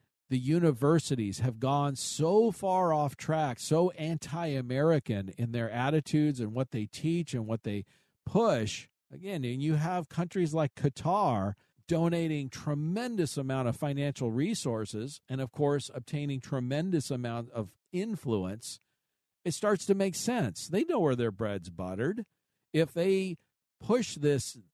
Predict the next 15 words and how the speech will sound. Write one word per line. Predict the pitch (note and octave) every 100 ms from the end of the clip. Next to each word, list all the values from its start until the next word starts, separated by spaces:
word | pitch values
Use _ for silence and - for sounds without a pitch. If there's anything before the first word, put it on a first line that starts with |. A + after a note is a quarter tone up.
| C3
agenda, | A#2 A#2 A#2+ C3 G3
they | F3+
continue | - D#3 - F3 E3
to | D3+
get | D#3
more | C3 B2 B2
of | A#2+
this | C3 -
money. | F#3+ G3 G#2
That | F#2 C3 E3 E3
needs | D3 C#3+ C#3 -
to | C3+
be | B2 B2
stopped, | - - D#3 G2 C2+ - - _ A#2+
okay? | B2+ A2 B2+